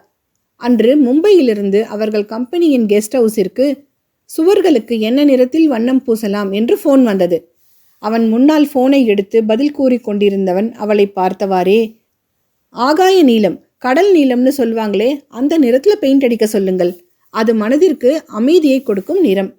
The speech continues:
என்றான். அதை சொல்லும்போது அவனது விழிகள் அவளது புடவையின் நிறத்தை பார்க்கவில்லை, அவள் முகத்தையே பார்த்தன.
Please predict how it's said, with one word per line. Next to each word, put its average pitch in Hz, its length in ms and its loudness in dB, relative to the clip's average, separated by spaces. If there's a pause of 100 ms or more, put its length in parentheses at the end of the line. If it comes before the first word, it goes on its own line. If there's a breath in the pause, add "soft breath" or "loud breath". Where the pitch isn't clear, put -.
(120)
என்றான். 185 420 -4 (500)
அதை 226 200 2
சொல்லும்போது 254 680 2 (120)
அவனது 214 400 -4
விழிகள் 240 420 0
அவளது 208 420 -4
புடவையின் 262 560 -2
நிறத்தை 208 380 -4
பார்க்கவில்லை, 202 640 -4 (180)
அவள் 214 280 -2
முகத்தையே 214 580 -2
பார்த்தன. 185 400 -6